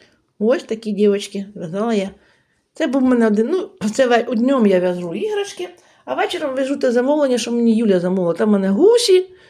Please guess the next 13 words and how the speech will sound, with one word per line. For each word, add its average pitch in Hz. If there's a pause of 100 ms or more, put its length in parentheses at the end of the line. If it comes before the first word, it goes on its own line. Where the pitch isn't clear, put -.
(240)
сови 381
там, 311
ну, 285
сови 285
ще 247
не 233
приступала. 226
Оце, -
дівчатки, 233
таке, 220
подвигаю. 254 (1400)
І 392
хворію. 190